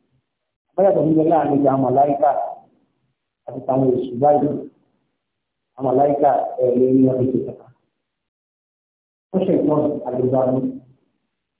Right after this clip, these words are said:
Olùdókòwò àti ìgbàlè àmì. Káàdì tó ti sáájú, ó lè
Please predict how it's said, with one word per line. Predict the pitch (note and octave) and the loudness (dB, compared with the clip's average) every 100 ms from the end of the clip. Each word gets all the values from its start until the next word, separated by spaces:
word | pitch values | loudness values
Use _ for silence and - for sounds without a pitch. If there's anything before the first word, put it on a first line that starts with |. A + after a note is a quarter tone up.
| _ _ _ _ _ _ - | _ _ _ _ _ _ -2
Olùdókòwò | D3 C#3 D#3+ D#3+ | 4 4 4 2
àti | - C#3+ | 2 0
ìgbàlè | C#3+ D3 D3 D3 | 2 2 2 0
àmì. | C3 C3 A2+ - _ _ _ _ _ _ _ _ _ _ _ _ _ _ _ _ _ _ _ _ _ | 0 -2 -6 -14 _ _ _ _ _ _ _ _ _ _ _ _ _ _ _ _ _ _ _ _ _
Káàdì | F3+ F3 | 0 0
tó | - F#3 | 2 2
ti | F3 | 2
sáájú, | E3+ E3 D#3+ | 2 2 2
ó | |
lè | E3+ | 2